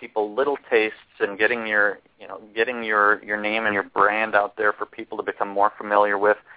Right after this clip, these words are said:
and so that they will be eager for your next project, uh, um, willing to help in, you know, cast crew roles or, uh, crowdfunding, uh,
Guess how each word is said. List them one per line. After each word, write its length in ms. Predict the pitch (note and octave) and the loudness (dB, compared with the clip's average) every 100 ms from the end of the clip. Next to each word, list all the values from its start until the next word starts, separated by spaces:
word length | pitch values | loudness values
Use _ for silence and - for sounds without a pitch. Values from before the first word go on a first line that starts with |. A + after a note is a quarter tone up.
| - - _ _ _ | -20 -20 _ _ _
and 280 | G#2 G2 F#2+ - | -8 -8 -8 -10
so 80 | G2 | -6
that 160 | F#2+ - F2 F#2 | -4 -6 -12 -2
they 160 | G2+ G2 | 0 0
will 120 | G2 | -2
be 200 | G2 F#2 | -6 -14
eager 340 | G#2 G#2+ G#2+ G#2 | -14 -2 0 0
for 80 | A2 | 0
your 160 | G2+ G2+ | -2 0
next 320 | G2+ - - | -2 -4 -8
project, 640 | G2+ G2 G2+ G2+ A2 - _ _ _ _ _ - | -2 0 2 2 0 -2 _ _ _ _ _ -2
uh, 440 | - F2+ F2+ F#2 - - - | 0 0 -2 -2 -8 -10 0
um, 280 | F#2 F2+ F2 _ _ | 2 2 -4 _ _
willing 280 | G2+ G#2 G2+ | -4 -4 -2
to 80 | G2+ | -2
help 460 | - G2 G2 - _ - _ | 2 4 4 0 _ -20 _
in, 280 | F#2+ F2+ F2+ _ _ _ _ _ _ | -14 -14 -18 _ _ _ _ _ _
you 60 | F2 | -18
know, 140 | F2+ - | -18 -6
cast 240 | G2 F#2+ - | -4 -4 -8
crew 320 | - G#2+ G2 F#2+ | -8 -6 -2 4
roles 380 | G2 G2 F#2+ - | 4 4 -2 -4
or, 360 | F2+ F2+ F2+ - _ _ F#2 | -2 0 -2 -10 _ _ -14
uh, 220 | F2+ F2+ - - | -10 -12 -6 -2
crowdfunding, 520 | F#2+ - G2 G2 G2 _ _ _ _ F#2+ | 0 0 -2 -4 -10 _ _ _ _ -8
uh, 200 | F#2+ | -4